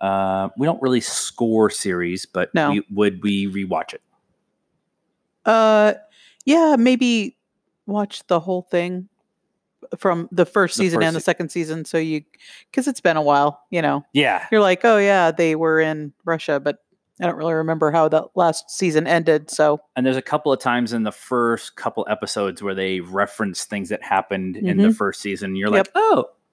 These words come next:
Speaker 1: yeah, I remember that. Oh,
Speaker 2: Yep.
Speaker 1: yeah, yeah."
Speaker 2: Yep.
Speaker 1: Um, so that is our review of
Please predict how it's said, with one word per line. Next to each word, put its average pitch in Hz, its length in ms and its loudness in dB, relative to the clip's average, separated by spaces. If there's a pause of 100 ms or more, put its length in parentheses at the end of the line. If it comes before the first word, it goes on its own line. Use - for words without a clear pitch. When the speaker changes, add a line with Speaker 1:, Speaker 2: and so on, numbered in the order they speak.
(140)
Speaker 1:
yeah, 285 180 4
I 311 100 2
remember 247 340 0
that. 120 320 -4
Oh, 339 40 2
Speaker 2:
Yep. 190 160 4
Speaker 1:
yeah, 359 200 -8
yeah." 277 300 -4
Speaker 2:
Yep. 202 120 -2 (280)
Speaker 1:
Um, 123 260 4
so 139 260 0
that 240 200 2
is 262 120 2
our 202 140 2
review 180 640 4
of 135 580 2